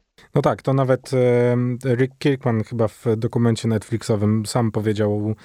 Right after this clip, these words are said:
e, o tym, że Joe, który, który stał przed kamerami, był zupełnie innym Joe niż ten, którego, k-, którego można było poznać w momencie, kiedy lampka się, e, wyłączyła. Mm,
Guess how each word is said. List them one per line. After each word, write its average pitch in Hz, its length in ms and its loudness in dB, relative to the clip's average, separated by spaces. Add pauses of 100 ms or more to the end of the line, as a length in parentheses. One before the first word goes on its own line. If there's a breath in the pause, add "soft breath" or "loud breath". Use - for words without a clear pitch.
(400 loud breath)
e, 110 540 0
o 127 120 -2
tym, 113 220 0
że 107 120 -2 (140)
Joe, 113 380 2
który, 107 800 0 (220)
który 117 260 -2
stał 110 240 -2
przed - 220 -8
kamerami, 110 500 0
był 104 160 -2
zupełnie 110 480 0
innym 101 300 -2 (120)
Joe 104 260 0 (400 loud breath)
niż 113 160 -2
ten, 107 240 0
którego, 104 760 0 (440)
k-, 127 120 -12
którego 113 340 0
można 107 300 0
było 104 220 0
poznać 107 460 -2 (120)
w 113 80 -8
momencie, 107 360 0
kiedy 107 220 -2
lampka 107 460 -2 (360 loud breath)
się, 110 440 -2
e, 117 140 2
wyłączyła. 117 720 0 (360 loud breath)
Mm, 127 480 2